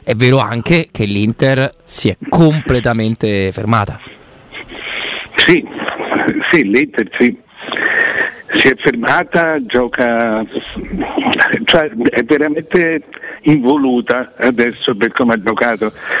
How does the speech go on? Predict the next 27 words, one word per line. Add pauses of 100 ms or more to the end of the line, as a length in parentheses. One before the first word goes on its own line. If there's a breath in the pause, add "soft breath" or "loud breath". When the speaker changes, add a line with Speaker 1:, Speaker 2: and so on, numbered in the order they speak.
(500 loud breath)
Speaker 2:
E
il,
e
il
Torino
è
una
di
quelle
squadre
che
queste
cose
te
le
mette
bene
in
mostra,
te
le
sottolinea. (1400 loud breath)
Ieri
ha
fatto
molta
confusione